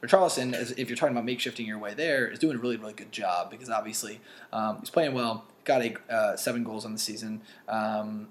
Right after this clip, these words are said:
and to think about how young he is and how he's come from a, a wide position, now he's playing in the middle of the pitch, going up against, you know, center backs who are big, strong, and he's, he's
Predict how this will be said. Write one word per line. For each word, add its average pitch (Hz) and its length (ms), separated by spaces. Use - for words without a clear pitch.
and 107 500
to 127 100
think 143 180
about 117 180
how 107 80
young 110 280
he 147 200
is 170 200
and 117 100
how 110 100
he's 107 140
come 120 200
from 107 180
a, 101 40
a 113 80
wide 113 240
position, 135 300
now 107 160
he's 107 120
playing 123 240
in 117 80
the 107 60
middle 113 160
of 127 80
the 107 40
pitch, 127 260
going 113 180
up 110 60
against, 110 340
you 120 80
know, 107 100
center 117 300
backs 113 320
who 101 80
are 104 60
big, 113 300
strong, 110 460
and - 80
he's, 110 200
he's 110 220